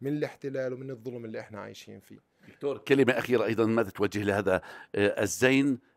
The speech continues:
Speaker 2: الأبيض اللي أجى على فرس أبيض وبيض الحياة رغم كل هالسواد اللي موجود؟
Speaker 1: آه، زين الحبيب ولد،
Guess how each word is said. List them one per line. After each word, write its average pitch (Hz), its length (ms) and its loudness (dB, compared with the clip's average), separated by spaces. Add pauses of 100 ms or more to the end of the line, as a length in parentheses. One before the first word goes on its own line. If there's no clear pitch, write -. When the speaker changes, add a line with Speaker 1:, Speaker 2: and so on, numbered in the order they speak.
(160)
Speaker 2:
الأبيض 101 580 0
اللي 95 300 2
أجى 104 220 0
على 95 160 -2
فرس 107 400 2
أبيض 120 320 0 (420)
وبيض 110 380 4
الحياة 104 540 4 (240)
رغم 113 220 -4
كل 110 200 2
هالسواد 95 380 -2
اللي 80 120 -10
موجود؟ 82 220 -20 (400)
Speaker 1:
آه، 135 340 -4
زين 165 260 0
الحبيب 139 480 -6
ولد، 139 340 -2